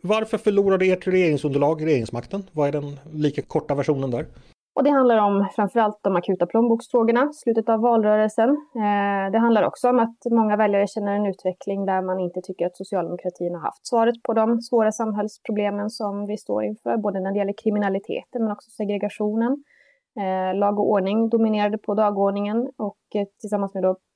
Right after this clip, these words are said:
Speaker 2: elprisfrågorna och de akuta plånboksfrågorna som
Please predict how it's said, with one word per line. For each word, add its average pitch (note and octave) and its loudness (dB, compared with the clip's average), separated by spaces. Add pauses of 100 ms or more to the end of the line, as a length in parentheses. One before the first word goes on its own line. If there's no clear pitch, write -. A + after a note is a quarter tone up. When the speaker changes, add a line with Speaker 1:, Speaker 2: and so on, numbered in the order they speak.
(140)
Speaker 2:
elprisfrågorna F#3+ -2
och - -4
de F#3 -8
akuta F#3 -8
plånboksfrågorna G#3 -2
som F3+ -10